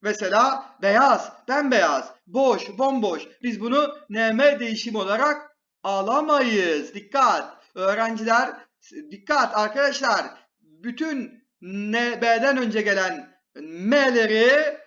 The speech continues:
dudaksılaşma gibi algılayabiliyorsunuz. Ama alamazsınız arkadaşlar. Bembeyaz, bomboş gibi pekiştirmeli sözcüklerde dudaksılaşma olayı yoktur. Hemen hız kesmeden, hemen hız kesmeden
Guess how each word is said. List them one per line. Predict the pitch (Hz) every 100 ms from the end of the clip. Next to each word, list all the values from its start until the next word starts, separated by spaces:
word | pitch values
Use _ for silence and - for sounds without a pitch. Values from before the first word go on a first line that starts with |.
| _
dudaksılaşma | 277 320 320 - 320 330 - 349
gibi | 277 233
algılayabiliyorsunuz. | 226 202 185 185 175 170 170 165 233 302 311 - _ -
Ama | 196 233 269 269
alamazsınız | 180 196 277 302 - 254 226 196
arkadaşlar. | 180 170 165 156 175 160 147 202
Bembeyaz, | 208 233 247 214 190 -
bomboş | 208 202 247 254
gibi | 233 208 262 302 302 -
pekiştirmeli | 208 190 - 208 196 220 233
sözcüklerde | 254 240 - 190 - 180 165 208 277 285 - 185
dudaksılaşma | 185 202 - 214 202 - 262
olayı | 247 208 220 269 302 294 - _
yoktur. | 127 214 262 262 247 196 143 - _
Hemen | - 233 254 233
hız | 226 - -
kesmeden, | 269 277 247 233 220 220 240 294 302 302 - _ _
hemen | 180 202 208
hız | 202
kesmeden | 262 277 277 247 220 220 262 294 -